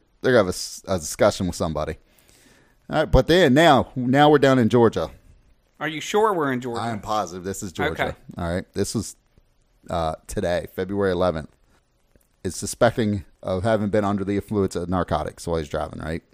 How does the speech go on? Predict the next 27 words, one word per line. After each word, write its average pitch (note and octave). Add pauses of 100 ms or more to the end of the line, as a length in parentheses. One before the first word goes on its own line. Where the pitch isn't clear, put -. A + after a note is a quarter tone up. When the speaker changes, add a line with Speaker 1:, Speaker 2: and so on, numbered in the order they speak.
Speaker 2:
Okay. C#3 (720)
Speaker 1:
You -
know A#2
what C3+
he B2
was G#2+
driving? B2+ (400)
Speaker 2:
Tell D#3
me C#3+
it's B2+
a C3+
lawnmower. A#2
Tell D#3
me D#3
it's C#3+
a -
lawnmower. A#2
Speaker 1:
No, G2+
I G#2
wish. G2 (480)
Lawnmower G#2
Steve. G2+ (480)
Um, G#2+ (500)
Speaker 2:
<laughs> -
Speaker 1:
no, B2+ (180)
ambulance. A#2 (600)
Speaker 2:
What? A#3+